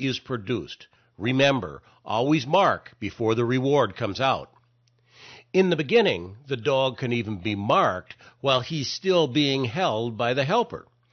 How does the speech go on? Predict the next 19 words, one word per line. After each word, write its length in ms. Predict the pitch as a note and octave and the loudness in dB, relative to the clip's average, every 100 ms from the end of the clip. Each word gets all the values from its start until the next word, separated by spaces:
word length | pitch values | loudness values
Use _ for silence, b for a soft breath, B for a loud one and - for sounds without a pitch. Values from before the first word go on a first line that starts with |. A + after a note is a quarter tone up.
| B B B B B B | B B B B B B
He 480 | - F3 F3+ D3+ C3+ | -6 -2 0 -2 0
is 240 | B2+ A2+ | 0 0
marked 640 | G#2+ A#2 D#3 G#3 A#2+ G#2+ - | -4 0 4 4 2 -2 -10
for 240 | - A2+ | -6 -4
showing 560 | - C#3+ C3+ D3 E3 C3+ | -2 0 0 0 0 -2
drive 520 | C3 A#2 A#2 A#2+ - | 0 0 0 -2 -4
to 100 | A#2 | -10
follow. 560 | - B2 A2 E2 C#2 - - | -4 -2 -2 -4 -12 -18 -6
Then 300 | G2+ A#2+ A#2 | 0 2 2
gradually 720 | G2+ A#2+ E3 D#3+ G#2+ F2 D#2 | 2 4 4 2 -2 -8 -8
mark 440 | F2+ G#2+ A#2+ C#3 - | -4 0 2 0 -2
the 100 | B2 | 0
dog 340 | A2+ G#2 G2+ | 2 0 -2
for 120 | A2 | -8
speed 560 | - - A3+ E3+ F#2 F#2 | -8 -8 -4 -4 -2 -4
as 160 | G2+ | -4
he 80 | A2 | -6
comes 340 | - C3+ A#2 A#2 | -6 -6 -4 -2
in. 280 | D3+ B1+ | -2 -4